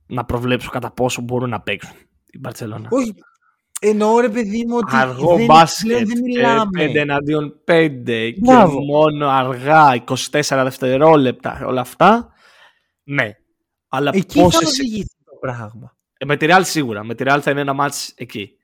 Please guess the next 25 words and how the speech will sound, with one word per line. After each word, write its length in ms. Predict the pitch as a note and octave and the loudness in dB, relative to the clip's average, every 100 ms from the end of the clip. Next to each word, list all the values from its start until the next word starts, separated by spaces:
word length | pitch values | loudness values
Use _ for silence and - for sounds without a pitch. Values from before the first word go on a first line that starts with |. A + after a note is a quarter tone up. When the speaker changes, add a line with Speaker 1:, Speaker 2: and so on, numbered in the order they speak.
| _ _ _ | _ _ _
Speaker 2:
Θεωρώ 380 | A3+ A3 A#3+ D4+ | 0 2 2 0
γενικά, 540 | D4+ D#4 B3+ - C4 D4 | -2 -4 -4 -4 0 2
ε, 300 | D4+ A#3+ F#3 | 0 -2 -4
ότι 260 | G#3 - F#3+ | -6 -6 -6
στα, 240 | G#3 E3+ | -4 -2
στο 300 | C#3 C#3 D3+ D3+ | 0 0 0 -2
Final 0 | |
Speaker 1:
Νομίζω, 520 | D#3+ D#3+ D3 C3 A2 - _ _ | -2 -2 -4 -6 -10 -12 _ _
νομίζω 520 | B2+ C3 C3 D3+ C#3+ | -8 -6 -4 -2 -2
ότι 160 | C#3+ - - G#3+ | -4 -8 -2 6
Speaker 2:
Ρε. 100 | A3 | 6
Speaker 1:
το... 120 | C#3 - _ _ _ | 6 -2 _ _ _
θα 140 | - | -2
είναι 100 | D#3+ | 0
τελείως 260 | D#3 D#3 E3 | 0 2 4
διαφορετικά 360 | E3+ E3 - | 2 0 -2
μάτς 220 | C3+ B2 B2+ | -2 -2 -6
Ολυμπιακός 440 | A#2+ B2 B2 A2+ | -6 -6 -8 -8
Μονακό, 440 | A#2 A2 - A#2 A2+ | -8 -10 -8 -6 -6
Real 180 | A2 A2+ A2 | -8 -8 -10
Barcelona. 480 | A2 G#2+ G#2+ G#2 C3 - _ _ _ _ _ _ _ _ - | -10 -10 -8 -8 -10 -14 _ _ _ _ _ _ _ _ -4
Ε, 320 | B2+ C3+ C#3 | 2 2 2
και 380 | - - D#3 C#3+ | -4 -4 0 2
νομίζω 420 | C#3 D3 D#3+ F3+ | 2 2 4 2
ότι 640 | F3+ E3+ D#3 D#3+ D3+ | 2 -2 0 2 2